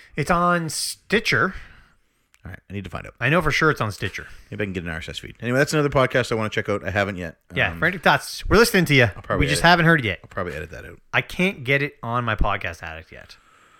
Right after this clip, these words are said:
Speaker 2: Okay. So, uh, that's it for podcasts. Now we're gonna talk about some videos from this week. First
Speaker 1: Okay.
Speaker 2: up, in the Q Dog House.
Speaker 1: Yes.
Speaker 2: Watch this to the end. Major shadow
Speaker 1: Mm.
Speaker 2: drop.
Speaker 1: Oh, well, that is not what a shadow drop is.
Speaker 2: Sure it is.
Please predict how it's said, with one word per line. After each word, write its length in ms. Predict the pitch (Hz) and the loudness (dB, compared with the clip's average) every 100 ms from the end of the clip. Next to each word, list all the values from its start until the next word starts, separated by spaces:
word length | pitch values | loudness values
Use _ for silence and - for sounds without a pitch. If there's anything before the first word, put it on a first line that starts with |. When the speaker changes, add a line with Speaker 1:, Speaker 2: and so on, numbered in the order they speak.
| _ _ _ - | _ _ _ -10
Speaker 2:
Okay. 180 | - - - _ | -6 -6 -8 _
So, 320 | - 156 151 160 | 2 4 6 6
uh, 160 | 151 | 4
that's 200 | 151 160 156 | 4 2 0
it 80 | 143 | -2
for 100 | 123 | 2
podcasts. 440 | 120 110 101 95 | 4 4 2 2
Now 80 | 143 | 2
we're 60 | 147 | 2
gonna 80 | |
talk 100 | 139 | 2
about 160 | 131 127 | 2 2
some 180 | 120 110 | 0 -2
videos 540 | 101 131 117 101 92 | 2 4 6 4 2
from 160 | - 92 | -2 -4
this 180 | 90 82 | -4 -6
week. 340 | 82 - - 131 | -10 -10 -10 -4
First 200 | 139 143 127 | 2 2 2
Speaker 1:
Okay. 100 | 113 | 2
Speaker 2:
up, 320 | 135 - - | 0 0 -4
in 200 | 170 170 | 0 2
the 80 | 135 | 2
Q 280 | - - 170 | 0 -2 2
Dog 260 | 156 147 139 | 4 6 4
House. 500 | 143 147 - - 120 | 4 2 0 0 -2
Speaker 1:
Yes. 100 | 117 | 2
Speaker 2:
Watch 300 | 127 156 - | 4 4 2
this 160 | 160 151 | 0 0
to 120 | - | 0
the 180 | 127 127 | 2 4
end. 360 | 139 139 139 - - _ | 4 2 -2 -6 -18 _
Major 840 | - 101 139 156 151 151 151 151 - | -2 4 6 6 6 6 6 4 2
shadow 480 | 131 147 135 135 123 | 2 4 6 6 6
Speaker 1:
Mm. 60 | 110 | 4
Speaker 2:
drop. 460 | 101 92 78 - - - | 2 2 0 -4 -12 -8
Speaker 1:
Oh, 580 | - 214 240 233 214 180 | 2 4 6 6 6 4
well, 200 | 147 202 | 2 -4
that 200 | 196 262 | -4 -4
is 140 | 247 151 | -4 -4
not 360 | 156 185 180 | -2 0 0
what 100 | 127 | -2
a 20 | |
shadow 300 | 117 135 143 | -4 -2 -2
drop 300 | 123 101 85 | -2 -2 -2
is. 320 | 82 82 - - | -8 -14 -16 -14
Speaker 2:
Sure 100 | - | -10
it 100 | - | -10
is. 140 | - | -12